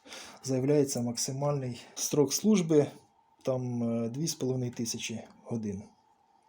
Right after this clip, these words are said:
Ну, там по-різному пишуть, від двох до трьох тисяч. Е, все залежить від того,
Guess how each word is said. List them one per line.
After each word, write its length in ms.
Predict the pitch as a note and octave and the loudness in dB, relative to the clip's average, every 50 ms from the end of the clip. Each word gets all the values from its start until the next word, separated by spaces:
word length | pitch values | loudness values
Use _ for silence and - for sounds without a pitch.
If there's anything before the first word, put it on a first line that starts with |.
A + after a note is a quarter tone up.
| _ _ _ _ _ _ _ _ _ _ _ _ - - - D4+ | _ _ _ _ _ _ _ _ _ _ _ _ -20 -10 -4 2
Ну, 60 | A3+ | 4
там 180 | - E3+ D3+ | 4 4 6
по-різному 420 | D3 F3 F#3+ A#3+ A3 F3+ F3+ F3 D#3+ | 6 6 8 8 8 6 4 4 4
пишуть, 380 | - D#3+ C#3+ - C3 - - | 2 0 0 0 -4 -6 -8
від 220 | C#3 C3+ D3 C#3 C3 | -6 -4 -4 -4 -4
двох 300 | - F3+ G3 F3+ D3 C3 | -2 2 2 2 4 4
до 180 | B2 C3+ C3 | 4 4 4
трьох 280 | B2 - G3+ A3+ A3 - | 4 4 2 2 2 0
тисяч. 540 | - - F3 - - D#3 D3 - - - - - - - - - - - - - - - | 0 -2 -2 0 0 -2 -4 -4 -8 -8 -12 -20 -20 -18 -18 -16 -16 -16 -16 -10 -4 -4
Е, 40 | C#3+ | -2
все 240 | C#3 - - E3+ D#3 | 0 4 4 4 6
залежить 500 | D3 D3+ D3+ D3+ D#3 D3 C#3 C3 - C#3 | 6 6 6 6 6 4 2 0 -2 -4
від 140 | C3+ C#3 | -4 0
того, 360 | - D3 B2+ B2 A#2 A2+ A2+ | 2 2 4 4 2 0 -2